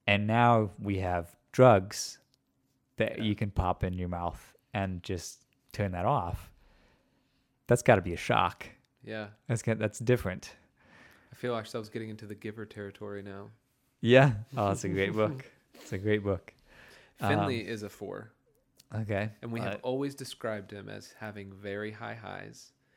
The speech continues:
Speaker 2: feeling very big things, whether it's happy, happy, sad, angry, he always feels it very big. And so seeing that from the outside,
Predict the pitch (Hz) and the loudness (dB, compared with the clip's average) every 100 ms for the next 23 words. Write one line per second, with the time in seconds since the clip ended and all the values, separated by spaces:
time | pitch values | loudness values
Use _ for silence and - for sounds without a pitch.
0 | _ - 120 104 98 101 107 104 107 104 | _ -6 -4 -4 -4 -4 -4 -6 -8 -8
1 | - 92 95 98 - - 101 95 - - | -10 -12 -12 -16 -20 -16 -10 -10 -10 -12
2 | 110 120 117 120 _ 117 120 123 123 120 | -14 -12 -12 -14 _ -10 -10 -10 -12 -10
3 | 117 110 107 107 _ 110 110 107 107 107 | -8 -6 -8 -10 _ -10 -8 -6 -8 -10
4 | _ _ - - - 120 113 107 110 113 | _ _ -20 -20 -6 -2 -2 -4 -6 -10
5 | 104 - 110 101 95 95 - - - - | -10 -12 -12 -10 -10 -10 -14 -16 -18 -20
6 | _ _ _ - - - 107 - 98 95 | _ _ _ -20 -20 -18 -14 -10 -8 -10
7 | - 117 110 98 - 101 92 165 - - | -10 -10 -8 -10 -12 -12 -8 -8 -8 -10
8 | 87 92 107 | -10 -10 -14